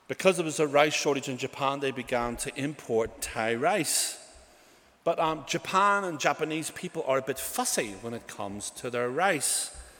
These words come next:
They're not too fond of, of Thai rice. It's called, it's a bit pata pata. You know, Japanese like their rice to be nice and sticky. You know, that if you're making rice balls, it has to be sticky. And so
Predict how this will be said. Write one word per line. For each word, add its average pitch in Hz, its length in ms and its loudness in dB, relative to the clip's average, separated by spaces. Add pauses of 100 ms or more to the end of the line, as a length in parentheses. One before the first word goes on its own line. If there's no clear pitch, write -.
(560)
They're 151 100 2
not 196 160 2
too 208 160 2
fond 202 460 2
of, 156 320 -2
of 131 260 -4
Thai 135 460 0
rice. 120 400 -2
It's - 160 -8
called, 135 360 -2
it's 131 180 -8
a - 20 -14
bit 139 200 -6
pata 123 360 -6
pata. 107 420 -8 (800)
You 151 60 -8
know, 135 120 -2
Japanese 151 560 0
like 131 240 -2
their 127 140 0
rice 120 280 -4
to - 80 -16
be 120 120 -6
nice 110 340 -6
and 107 120 -12
sticky. - 440 -10 (240)
You 123 80 -12
know, 107 140 -8
that 107 200 -8 (260)
if 127 100 -10
you're 131 80 -4
making 127 340 -4 (160)
rice 123 280 -2
balls, 101 420 -2
it 117 60 -10
has 117 260 -8
to 120 120 -8
be 107 140 -10
sticky. 101 520 -8
And 101 100 -10
so 110 320 -4